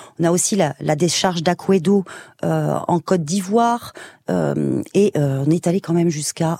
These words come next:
euh, déverser nos moon boots, nos doudounes, euh, dans le désert d'Atacama, euh, au Chili. Il y a beau beaucoup trop de vêtements qui sont jetés et, euh, qui peuvent être récupérés, par exemple, euh, par, euh,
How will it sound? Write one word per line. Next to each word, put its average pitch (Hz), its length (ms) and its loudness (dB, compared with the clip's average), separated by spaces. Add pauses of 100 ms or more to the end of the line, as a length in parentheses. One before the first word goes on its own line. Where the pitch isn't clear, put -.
euh, 143 140 -4
déverser 170 480 0
nos 165 140 4
moon 208 260 6
boots, 254 400 2
nos 165 240 2
doudounes, 208 420 2 (400)
euh, 156 320 -2 (220)
dans 196 160 2
le 185 100 0
désert 170 560 2
d'Atacama, 170 680 0 (440)
euh, 147 220 -4 (180)
au 190 80 2
Chili. 180 400 0 (180)
Il 214 200 2
y 202 100 4
a 254 160 0 (300)
beau 233 340 0 (220)
beaucoup - 140 -16
trop 185 380 -2 (300)
de 156 100 -2
vêtements 175 680 0 (300)
qui - 180 -12
sont - 220 -4
jetés 185 640 0 (460)
et, 226 220 2 (120)
euh, 151 480 -4
qui - 140 -16
peuvent 214 240 0
être 240 160 -2
récupérés, 175 600 -2
par 156 220 -2
exemple, 160 580 -2 (400)
euh, 147 200 -4 (120)
par, 185 360 0
euh, 147 380 -2